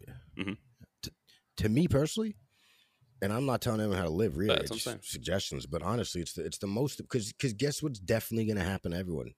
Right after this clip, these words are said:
Speaker 1: Our ego,
Speaker 2: Mm-hmm.
Speaker 1: at least, and then our physical body's gonna die. If you identify solely with that, if I identify as Lou, the kid who lo-, lives in Upper East Side Manhattan in a fucking posh-looking apartment and sit, you know, and then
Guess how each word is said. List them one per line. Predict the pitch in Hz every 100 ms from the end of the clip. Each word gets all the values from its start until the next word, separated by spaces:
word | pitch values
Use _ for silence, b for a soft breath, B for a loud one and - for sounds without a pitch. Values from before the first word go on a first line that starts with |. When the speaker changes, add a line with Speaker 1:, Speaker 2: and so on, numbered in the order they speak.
| _ 95
Speaker 1:
Our | 92
ego, | 107 98 76 67
Speaker 2:
Mm-hmm. | 110 110
Speaker 1:
at | 71
least, | 71 76 -
and | 82
then | 80
our | 76
physical | 90 78 78
body's | 69 73 82
gonna | 82 90
die. | 98 76 - - B B B B
If | 110
you | 117
identify | 98 107 113 - 107
solely | 101 - - 98 101 98
with | 69 -
that, | - -
if | - 92
I | 113
identify | 117 117 110 98 92
as | 87 73 - B B B B B B
Lou, | 78 117 131 127
the | 98
kid | - 117
who | 110
lo-, | 104 104 98
lives | 101 95 80
in | 78
Upper | 101 - 107
East | 107 -
Side | 104 104
Manhattan | 92 80 95 92 65 76 -
in | 78
a | 76
fucking | - 92 - 80
posh-looking | - - 95 - 107 - 82
apartment | - - 95 - 69 69 _ 85
and | 80
sit, | - - 98 107
you |
know, | 98 98 98
and | 101 101
then | 101 98